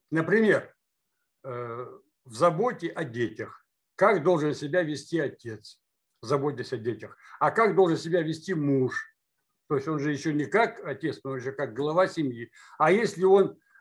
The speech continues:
э, партнер, как партнер вот с ребенком, вот это все надо отыгрывать. Или, например, там, м, такая номинация, как,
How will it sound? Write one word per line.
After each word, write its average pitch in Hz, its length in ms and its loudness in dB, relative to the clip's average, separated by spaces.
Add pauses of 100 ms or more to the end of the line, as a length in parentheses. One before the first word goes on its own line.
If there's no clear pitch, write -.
э, 139 200 -4
партнер, 170 840 2 (1160)
как 170 260 -4
партнер 165 580 2
вот - 120 -18
с - 200 -16
ребенком, 147 640 -2 (160)
вот 165 260 -2
это 208 260 2
все 208 200 0
надо 156 280 -2
отыгрывать. 123 640 -6
Или, 214 160 -2
например, 185 540 2
там, - 300 -2 (520)
м, 214 160 -8
такая 147 420 0
номинация, 139 840 -4 (800)
как, 113 280 -4